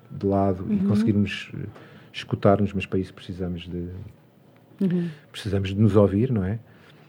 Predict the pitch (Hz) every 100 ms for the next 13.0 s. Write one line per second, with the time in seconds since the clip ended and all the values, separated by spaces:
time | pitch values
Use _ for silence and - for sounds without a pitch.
0 | _ - 92 92 92 92 87 - - 104
1 | 101 101 - 107 101 98 95 95 95 92
2 | 90 90 87 - - - - - 85 80
3 | - - 80 80 76 - - 90 95 87
4 | 82 85 87 92 95 90 85 98 87 85
5 | 107 98 98 101 107 98 104 - - 95
6 | 95 98 - 98 95 - 101 95 92 -
7 | - - - - - _ - 92 92 95
8 | 104 107 - 107 107 123 139 - - -
9 | 104 101 190 190 160 101 101 104 104 101
10 | 101 - - 98 - - 104 107 110 104
11 | 101 95 90 85 98 98 110 110 104 104
12 | 98 98 - 143 190 180 156 - 190 180